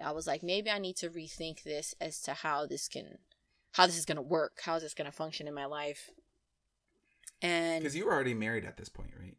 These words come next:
Speaker 1: Oh, yeah. <laughs>
Speaker 2: Yeah.
Speaker 1: I've been
Speaker 2: Yeah.
Speaker 1: married for ten years. Um, so I was, um, just kinda looking up resources, seeing what I could find on the internet,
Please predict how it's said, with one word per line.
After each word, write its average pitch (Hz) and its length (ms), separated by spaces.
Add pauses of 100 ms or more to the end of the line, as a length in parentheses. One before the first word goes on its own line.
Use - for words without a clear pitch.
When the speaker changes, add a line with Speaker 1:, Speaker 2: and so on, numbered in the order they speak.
(120)
Speaker 1:
Oh, 285 140
yeah. - 220 (240)
<laughs> - 60 (720)
Speaker 2:
Yeah. - 180 (420)
Speaker 1:
I've 302 80
been 269 80
Speaker 2:
Yeah. - 20
Speaker 1:
married 214 140
for 180 60
ten 180 180
years. 165 180 (640)
Um, 175 480 (1800)
so 190 520 (840)
I 190 160
was, 190 380
um, 170 640 (400)
just - 200
kinda 285 220
looking 214 380
up 220 140
resources, 196 520
seeing 190 140
what 185 100
I 180 60
could 170 100
find 180 240
on 165 60
the 139 140
internet, 190 400